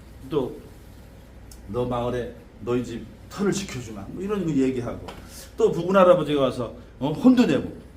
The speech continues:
"동네가 시끄러운 걸 왜 이사 갔냐? 동네가 그냥, 어? 아니면 야, 그거 이사 잘 갔단 말이야. 응? 너무 잘 들어가 있다." 뭐 이런 얘기. 선왕도 마찬가지고.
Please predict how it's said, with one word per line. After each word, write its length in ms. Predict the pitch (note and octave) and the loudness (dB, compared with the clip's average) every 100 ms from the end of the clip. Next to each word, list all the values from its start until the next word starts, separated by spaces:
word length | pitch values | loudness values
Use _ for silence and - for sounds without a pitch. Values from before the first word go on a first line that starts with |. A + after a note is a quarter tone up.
| - | -18
"동네가 340 | - C3 C#3 C3 | -2 2 2 0
시끄러운 380 | - E3 C#3 B2+ | -4 -2 0 0
걸 80 | |
왜 80 | A#2+ | 2
이사 260 | B2+ C3 C#3 | -2 0 -4
갔냐? 480 | G#2+ G2+ G#2 G2 G2+ - - - | -6 -10 -10 -10 -10 -16 -20 -12
동네가 360 | A#2 B2 A2+ A2 | -2 -2 0 -4
그냥, 280 | A2 G#2+ G2+ | -6 -8 -10
어? 180 | G#2+ C3+ - - - - - | -6 -6 -8 -18 -20 -20 -10
아니면 400 | G#2+ C3+ C3 A#2+ A2+ | -2 0 0 -2 -6
야, 260 | - - - | -10 -12 -10
그거 160 | A#2+ | -6
이사 200 | A2+ B2 | -6 -8
잘 200 | A2+ A2 | -10 -10
갔단 320 | G#2 G2+ G#2+ | -10 -10 -10
말이야. 300 | G2+ F#2+ F#2+ F#2 - - | -10 -10 -10 -12 -14 -16
응? 160 | A2 D#3 - - | -12 -12 -14 -8
너무 160 | B2 | -4
잘 220 | D#3 C3 A#2+ | -4 -6 -8
들어가 260 | B2 G#2+ | -8 -8
있다." 240 | F#2 - - - - | -10 -12 -20 -20 -18
뭐 100 | - | -12
이런 200 | - D#3+ | -4 -2
얘기. 220 | A#2 - - - - - - | -2 -6 -12 -16 -20 -20 -16
선왕도 380 | - A#3+ A#3 A3 | -8 -2 0 0
마찬가지고. 500 | C#3 - A#2 F#2 F2+ | -2 -4 -10 -12 -12